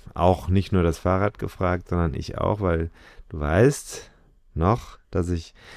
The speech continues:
bevor ich die Strade Bianche gefahren bin, war ich in totaler Minusform.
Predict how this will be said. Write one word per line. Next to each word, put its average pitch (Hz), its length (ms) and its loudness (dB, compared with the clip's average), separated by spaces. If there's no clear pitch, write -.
bevor 92 400 4
ich 90 200 -4
die 90 140 -2
Strade 90 600 0
Bianche 90 420 0
gefahren 107 500 0
bin, 87 240 -2
war 87 140 2
ich 85 100 0
in 87 140 -2
totaler 98 560 -2
Minusform. 101 1400 0